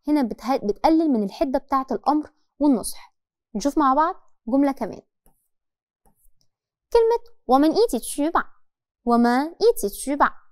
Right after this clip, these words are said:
هنا كلمة با برضو في نهاية الجملة بتأكد على الاقتراح، خلينا نروح مع بعض سوا. لكن لما اقول ومن ايتي تشو هتلاقي ان اللهجة في النطق نفسها شديدة شوية، لكن لما اقول ومن ايتي تشو با هتلاقي ان با بتقلل من حدة الكلام او بتقلل من حدة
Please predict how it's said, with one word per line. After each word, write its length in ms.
هنا 260
كلمة 200
با 200
برضو 240
في 100
نهاية 240
الجملة 400
بتأكد 400
على 200
الاقتراح، 580
خلينا 340
نروح 220
مع 120
بعض 240
سوا. 280
لكن 260
لما 120
اقول 160
ومن 140
ايتي 340
تشو 200
هتلاقي 440
ان 120
اللهجة 320
في 120
النطق 280
نفسها 440
شديدة 400
شوية، 380
لكن 220
لما 140
اقول 140
ومن 160
ايتي 240
تشو 280
با 140
هتلاقي 300
ان 160
با 180
بتقلل 460
من 140
حدة 280
الكلام 340
او 180
بتقلل 340
من 100
حدة 260